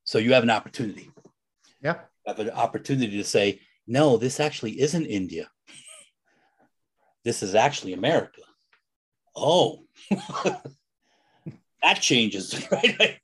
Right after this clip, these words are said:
Speaker 1: That changes the conversation. So many times your, your customer, because we're all human,
Speaker 2: Mm-hmm.
Speaker 1: says, "I, I'm, I too am,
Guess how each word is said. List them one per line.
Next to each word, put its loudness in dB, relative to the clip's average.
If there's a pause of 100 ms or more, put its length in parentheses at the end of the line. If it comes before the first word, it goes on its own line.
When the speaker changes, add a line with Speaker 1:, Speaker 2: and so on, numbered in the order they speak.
(260)
Speaker 1:
That 2
changes 4
the -6
conversation. -4 (420)
So 6 (200)
many 2
times -2 (840)
your, 2 (220)
your -4
customer, 0 (100)
because -2
we're -2
all -4
human, -14 (540)
Speaker 2:
Mm-hmm. -4 (160)
Speaker 1:
says, 0 (300)
"I, 2
I'm, 2
I 2
too 4
am, 2